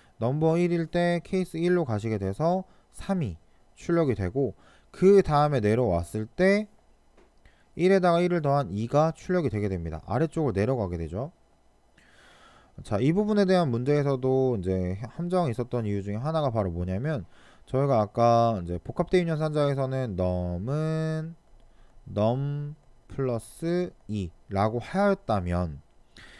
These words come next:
일에서 이가 더해진 값인 삼이 들어가서 넘이 삼으로 바뀌었죠. 하지만 이 부분에서는 넘은 그대로 있고 연산만 되고 있습니다. 그래서 이거는 생각하실 필요가 없고요. 두 번째는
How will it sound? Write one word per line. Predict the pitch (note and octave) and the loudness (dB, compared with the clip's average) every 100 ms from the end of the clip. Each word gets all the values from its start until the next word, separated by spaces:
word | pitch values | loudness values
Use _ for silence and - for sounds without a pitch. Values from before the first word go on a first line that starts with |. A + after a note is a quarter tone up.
| - _ | -20 _
일에서 | F3+ G#3+ A3 G3 | 4 6 4 2
이가 | B2+ B2+ C#3+ | 2 2 2
더해진 | C3+ A#2+ B2 B2+ B2+ | 2 2 2 0 -4
값인 | A#2 A2+ C3+ C3+ | -4 -4 -8 -10
삼이 | - G#3+ F#3+ | -4 -2 -2
들어가서 | C3 A2+ G#2+ A2 | 0 0 0 -2
넘이 | F2+ F#2 B2 | -2 -2 -4
삼으로 | C3 E3 E3 | -4 -4 -4
바뀌었죠. | D3 - - F2+ - A2+ A2 _ - _ - | -6 -12 -8 -8 -6 -10 -10 _ -20 _ -6
하지만 | F#3+ G#3+ F#3 | -4 0 0
이 | C#3+ | 0
부분에서는 | C#3 C3+ C#3+ C3+ C#3 C3+ C3 | -2 -4 -2 0 0 -2 -2
넘은 | F#2 A2+ E3+ D#3+ | 0 2 2 -2
그대로 | - A#2 B2 G2 | -4 0 2 0
있고 | - E3 D3+ - _ _ | -2 -4 -4 -4 _ _
연산만 | F#2+ A#2+ E3 F#3+ E3 | -4 0 0 0 0
되고 | G#2 F#2+ | -2 -2
있습니다. | F2 - E2+ F2 G#2+ - _ _ | -4 -6 -8 -6 -6 -8 _ _
그래서 | F#2 F#2 | -6 -6
이거는 | F2 G#2+ C3+ | -4 -6 -4
생각하실 | D#3 D3+ D3 C#3+ C#3 | -6 -6 -6 -8 -6
필요가 | C#3 A2+ | -4 -2
없고요. | E2+ - E2+ G#2+ - - - - | -4 -4 -6 -6 -14 -20 -20 -16
두 | - D3 | 0 4
번째는 | F#3 C#3 B2 C#3+ | 4 4 0 -2